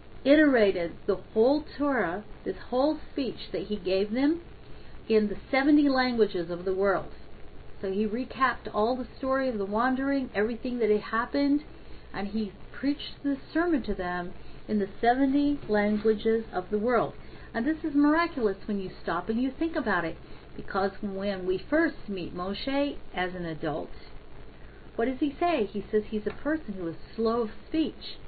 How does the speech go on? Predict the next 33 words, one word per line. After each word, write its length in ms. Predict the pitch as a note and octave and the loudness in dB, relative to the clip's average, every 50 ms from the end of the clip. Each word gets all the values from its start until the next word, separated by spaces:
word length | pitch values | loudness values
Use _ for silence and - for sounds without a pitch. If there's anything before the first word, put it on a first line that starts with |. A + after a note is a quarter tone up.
| - - - - - - - | -12 -12 -12 -14 -14 -8 -2
He's 160 | - G#3 G3 G3 | -2 -2 -2 -2
a 120 | F#3+ - | -6 -2
person 300 | - C#4 D#4+ D#4+ E4 B3+ | 0 2 2 2 2 2
who 80 | A3 G#3 | 2 2
has 160 | G3 F#3+ F#3 | 2 0 0
a 80 | G3 F#3+ - - | -4 -6 -8 -4
speech 320 | - D#4 E4+ E4+ E4+ - B3+ | 0 0 0 0 0 -2 -2
impediment, 560 | G#3+ G3+ G3 F#3+ E3 E3 E3 D#3+ D#3+ - - - - | -2 -2 -2 -4 -4 -4 -4 -4 -6 -8 -10 -10 -8
and 160 | G3 G3 G3 | -8 -8 -8
he's 300 | G3 - A3 G#3+ G#3 G3+ - - - | -6 -4 -2 0 0 0 -2 -4 -2
very 340 | - G#3 G#3+ A#3 A#3+ A#3 A3 - - | 2 4 4 4 4 0 -2 -2 2
shy 480 | D4 C#4+ C#4+ C4+ A#3+ G#3+ F#3+ F#3 F#3 F#3+ - | 4 4 4 4 4 2 0 -2 -4 -8 -8
about 320 | F#3 G3 F#3 F#3 F#3+ - - - - - - - - - - - - - - - - - - - - | -6 -4 -2 -2 -2 -4 -6 -10 -14 -14 -14 -14 -16 -16 -16 -18 -18 -16 -16 -14 -12 -10 -10 -8 -4
speaking 340 | - C4+ B3+ - C4+ A#3+ G#3+ | -2 -2 -2 0 0 2 4
to 80 | B3 | 4
anybody, 480 | B3+ C#4+ F4 F#4 - A3 F3 E3 - - | 4 4 4 2 2 2 2 2 2 -2
but 220 | - G3 F3+ - - - - - - - | -2 -4 -6 -6 -8 -12 -14 -6 0 2
certainly 400 | D#4+ F4 - - G#3 G3 G3 G3 | 2 2 2 0 -2 -2 0 -2
about 300 | G3 G3 F#3+ F#3 - - | -2 -2 -4 -4 -6 -4
public 380 | - B3 C#4 D#4 E4+ D4+ - - - - | -2 0 0 0 0 -2 -6 -8 -12 -8
speaking. 460 | - E3+ E3 - E3+ E3 E3 E3 E3+ - - - - - - - - | -8 -8 -8 -8 -8 -8 -8 -8 -10 -12 -14 -14 -16 -16 -14 -10 -6
And 80 | A#3 A#3+ | -4 -2
yet 140 | B3 A3+ - | -2 -2 -4
here 320 | - - C4 D4+ D#4 C#4+ | -4 -2 0 0 0 2
he 200 | C#4+ D4+ C#4+ D4+ | 0 0 2 2
is. 260 | D#4 D4 B3 F3 D3+ - - - - - - - - - - - - - - | 2 4 4 2 0 -2 -8 -14 -14 -14 -14 -14 -14 -14 -14 -14 -14 -12 -6
He's 160 | - A3 G3 - - - | -2 -2 -2 -2 -4 -4
giving 320 | C4 C#4 C4 D#4 D4 C#4+ | -2 0 2 4 4 4
this 160 | C4+ B3+ A#3 - - - | 4 2 0 -2 -4 -4
sermon 400 | C4+ C4 C4+ C4+ C4+ C#4 C4+ B3+ - | -2 0 0 0 0 0 0 0 0
to 80 | A#3+ | 2
the 80 | G#3 G#3 | 0 0
people 500 | G#3 - A#3+ B3 B3 - C#4+ D4 D#4 | 0 0 -6 -4 0 2 2 2 0